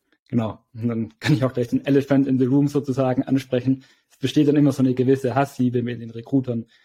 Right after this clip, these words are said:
Denn wenn man als Freiberufler, sagen wir, auf LinkedIn und so schreibt, „Hier, ich bin Freelancer für Android“, ist in meinem Fall,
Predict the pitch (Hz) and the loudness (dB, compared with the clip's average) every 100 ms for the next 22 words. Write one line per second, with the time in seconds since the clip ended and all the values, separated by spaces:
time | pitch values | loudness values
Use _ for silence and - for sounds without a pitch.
0 | _ 117 117 120 117 113 - _ 127 139 | _ -8 -4 -2 -4 -8 -14 _ 2 4
1 | 135 127 135 131 127 127 123 _ _ _ | 4 2 0 0 -2 -2 -4 _ _ _
2 | 120 113 107 - 131 143 127 120 127 - | -8 -6 -8 -4 0 0 0 -2 -4 -4
3 | 123 123 120 110 - 117 - - 127 120 | -6 -2 -4 -4 -6 -6 -6 -4 -2 -2
4 | 117 - 123 117 131 143 139 135 - 123 | -6 -6 -4 -4 -2 -2 0 -2 -4 -6
5 | 131 127 123 131 127 123 | -2 -2 -2 -2 -4 -4